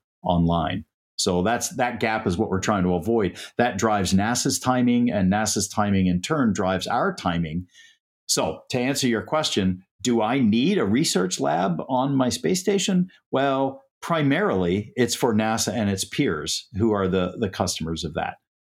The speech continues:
For applied research, that's most likely a different type of optimized facility. That's more, you could think of it as industrial space rather than fundamental, you know,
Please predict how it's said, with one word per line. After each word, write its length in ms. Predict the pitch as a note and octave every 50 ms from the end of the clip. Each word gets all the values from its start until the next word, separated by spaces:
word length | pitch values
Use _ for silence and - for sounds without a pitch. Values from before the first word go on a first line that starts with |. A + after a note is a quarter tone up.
| _ _ -
For 180 | - B2+ A#2+ -
applied 680 | A#2 A#2+ - - - - C#3 C#3+ E3 G3+ A3 E3+ A#2+
research, 760 | G2+ F#2+ F#2 F2+ - - F2 E2 E2 F2 F2+ - - - - _ _ _ _ _ _ _ _ _ _ -
that's 540 | A2 A2+ A#2 A#2+ B2+ B2 - - - - - - - - C4+
most 400 | C#3+ A#2+ A#2+ C3+ C#3+ - - -
likely 420 | A#2 A#2+ B2+ B2+ C3 B2 A2+ G#2 -
a 220 | G#2+ G2 E2+ D#2+ E2
different 440 | B2+ B2+ B2+ - - D3+ - -
type 340 | - - - C3 C#3 E3 - _ _ _ _ _ _ -
of 500 | A#2 A2+ G#2+ G#2 G#2 G2 F#2+ F#2 - - - -
optimized 880 | G2 G#2 - - B2+ G2+ G#2 G#2 G#2 G#2 G#2 G#2 G#2 G2 - - - _ _ _
facility. 680 | - - G#2 F#2 - - G#2 G2 A2 A#2 B2 C#3+ C3+ G#2
That's 420 | G2 F#2+ F#2+ - - - - -
more, 400 | G2+ G2+ G2+ G2 F#2 E2+ E2+ - _ _ _ -
you 240 | - A2+ G#2+ F#2+ F#2
could 140 | - G2 -
think 140 | A#2+ G#2+
of 80 | G#2+ G2
it 80 | G#2 G2+
as 160 | F#2+ F2+ F#2+
industrial 580 | F2+ E2 - G2 F#2 - - - A#2 A#2+ A#2+
space 540 | A#2 - - - G#2+ G#2+ A2 A#2+ A#2 - -
rather 280 | F2+ F2 F#2 F#2+ G2 F#2+
than 300 | F2+ F2+ F2 F2 E2+ - _ _ _ _ -
fundamental, 720 | - A2 G2+ G#2+ G#2+ G2+ G2+ G2+ F#2+ F#2+ F#2 F2+ - _ _ _ _ -
you 80 | - F#2
know, 200 | E2 D#2 -